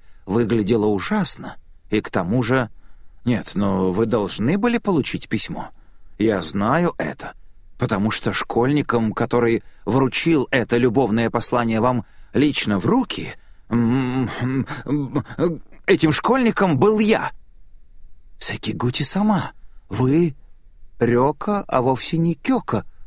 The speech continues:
удивленно вскрикнула. Совершенно сбитый с толку, я пошатнулся и попятился. Однако библиотека была слишком большой. Я мог отступать назад сколько угодно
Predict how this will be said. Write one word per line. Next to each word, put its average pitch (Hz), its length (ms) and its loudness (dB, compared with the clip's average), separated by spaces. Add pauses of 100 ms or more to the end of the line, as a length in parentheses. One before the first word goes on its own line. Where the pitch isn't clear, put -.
(120)
удивленно 107 640 2
вскрикнула. - 720 -4 (840)
Совершенно 107 500 0
сбитый - 340 -4
с - 80 -4
толку, 90 400 -4
я 90 160 0
пошатнулся 110 920 -2 (640)
и 127 120 2
попятился. - 880 -4 (920)
Однако 113 400 0
библиотека 113 580 0
была 120 180 2
слишком 127 400 0
большой. 139 460 0 (540)
Я 117 160 2
мог 117 220 0
отступать 120 500 0
назад 123 300 2
сколько 113 360 0
угодно 127 560 2